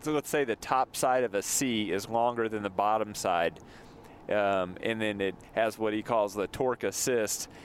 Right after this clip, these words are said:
and you can basically break the pelvis of an animal with this thing, so you don't have to cut it and have,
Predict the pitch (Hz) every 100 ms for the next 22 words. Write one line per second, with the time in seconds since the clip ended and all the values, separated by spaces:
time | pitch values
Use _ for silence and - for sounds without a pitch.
0 | - 110 117 139 156 123 110 110 143 143
1 | 147 120 110 107 127 127 151 - 151 -
2 | 143 127 104 101 - - - - - 123
3 | 120 110 120 127 120 104 101 101 110 101
4 | - 104 98 95 120 123 131 117 120 -
5 | 104 95 - 127 123 127 113 107 107 95